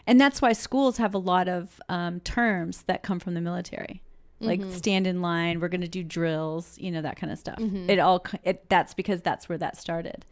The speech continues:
Speaker 2: Mm-hmm.
Speaker 1: And that's why I've always loved Maria Montessori, because she was the woman in Italy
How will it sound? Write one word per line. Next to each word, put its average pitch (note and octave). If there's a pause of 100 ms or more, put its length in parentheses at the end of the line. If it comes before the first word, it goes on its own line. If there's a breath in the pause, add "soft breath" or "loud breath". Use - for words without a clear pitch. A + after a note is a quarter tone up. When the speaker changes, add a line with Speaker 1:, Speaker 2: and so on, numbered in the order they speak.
(160 loud breath)
Speaker 2:
Mm-hmm. F#3
Speaker 1:
And A3+
that's -
why A#3
I've F#3+
always F#3+
loved F3+
Maria F3
Montessori, F3+
because F3
she G3+
was F3
the F3+
woman F3
in E3
Italy F3+